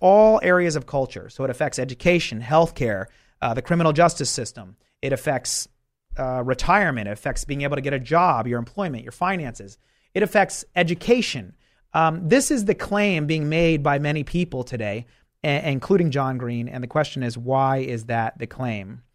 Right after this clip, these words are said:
He, he actually goes so far as to say it is not a debatable point that systemic racism exists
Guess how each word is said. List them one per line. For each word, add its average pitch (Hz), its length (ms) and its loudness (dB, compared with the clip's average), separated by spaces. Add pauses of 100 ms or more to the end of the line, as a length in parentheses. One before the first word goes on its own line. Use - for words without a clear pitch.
(300)
He, 196 200 2
he 214 360 2
actually 247 340 4
goes 202 240 8
so 214 200 6
far 190 380 8
as 165 220 4
to 156 100 -4
say 135 500 4 (340)
it 180 120 6
is 160 180 4
not 180 480 4
a 175 140 2
debatable 180 640 4
point 165 520 -2 (380)
that 151 140 2
systemic 208 680 2
racism 156 720 2
exists 131 680 0